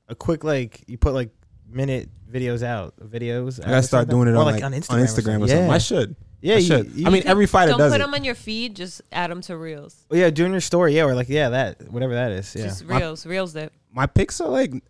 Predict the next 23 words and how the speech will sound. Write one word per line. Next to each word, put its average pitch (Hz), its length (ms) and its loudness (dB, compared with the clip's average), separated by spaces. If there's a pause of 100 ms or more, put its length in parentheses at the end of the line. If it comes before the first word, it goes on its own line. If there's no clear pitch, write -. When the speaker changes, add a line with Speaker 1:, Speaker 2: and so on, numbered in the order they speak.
(300)
Speaker 2:
at 165 140 -2
least, 180 200 0
if 165 80 0
we're 208 80 4
being 196 200 4
completely 185 340 0
honest, 180 260 0
I'm, 160 120 0
like, 127 120 0
ninety-five 127 560 0
percent - 380 -4 (300)
Speaker 1:
Yeah, 127 240 0
Speaker 2:
on. 92 100 -2
Speaker 1:
you 143 120 2
are 139 100 2
pretty 104 180 -8
good. 98 80 -6
Speaker 3:
I'd 220 160 -4
say, 185 420 -8
yeah. 170 260 -14 (340)
Speaker 2:
Come 277 140 -6
on, 101 160 -2
man. 131 260 -4